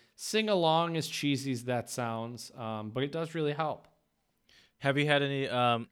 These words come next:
Speaker 2: yeah, for sure. Um, I, I, I always tell myself that I need to get better at listen, just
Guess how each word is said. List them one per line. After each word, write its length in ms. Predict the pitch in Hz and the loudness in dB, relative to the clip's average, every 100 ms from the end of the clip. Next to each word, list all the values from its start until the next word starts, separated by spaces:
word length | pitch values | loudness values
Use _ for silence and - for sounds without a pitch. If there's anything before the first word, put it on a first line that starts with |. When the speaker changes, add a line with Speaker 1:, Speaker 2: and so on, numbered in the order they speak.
| - | 0
Speaker 2:
yeah, 180 | 214 180 | 0 0
for 100 | 151 | -4
sure. 300 | 135 196 110 - _ _ _ _ - | -2 0 -2 -6 _ _ _ _ -2
Um, 460 | 135 139 131 120 113 _ _ _ _ _ | 2 4 2 -2 -10 _ _ _ _ _
I, 420 | 123 143 139 175 160 | -2 0 2 2 2
I, 140 | 143 | 0
I 60 | 160 - | 0 2
always 300 | 135 143 120 | 2 2 -2
tell 160 | 113 | -6
myself 340 | 104 95 104 95 | -8 -8 -8 -8
that 100 | 104 | -6
I 80 | 101 | -4
need 160 | 101 98 | -6 -8
to 340 | - 101 95 | -8 -6 -6
get 200 | - 101 | -8 -8
better 220 | 104 101 98 | -6 -4 -4
at 80 | - - | -8 -10
listen, 360 | 107 104 - 110 | -8 -8 -10 -12
just 220 | 107 | -12